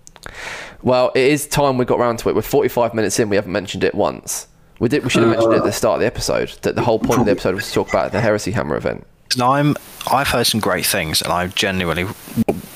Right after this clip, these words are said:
Speaker 3: Will and I, or
Speaker 1: So
Speaker 3: Will and
Speaker 1: let's
Speaker 3: both of us, has roughly avoided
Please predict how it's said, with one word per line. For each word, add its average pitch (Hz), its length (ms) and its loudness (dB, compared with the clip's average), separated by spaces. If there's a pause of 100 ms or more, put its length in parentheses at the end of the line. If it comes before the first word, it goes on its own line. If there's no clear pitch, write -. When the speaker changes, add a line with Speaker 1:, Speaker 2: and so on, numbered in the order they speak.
(260)
Speaker 3:
Will 127 140 4
and 131 100 0
I, 107 340 2 (360)
or 110 160 2
Speaker 1:
So 156 180 4
Speaker 3:
Will 120 100 4
and 113 100 2
Speaker 1:
let's - 260 -2
Speaker 3:
both - 280 0
of 101 120 0
us, - 200 0
has 104 240 0 (440)
roughly 117 600 2 (460)
avoided 107 640 2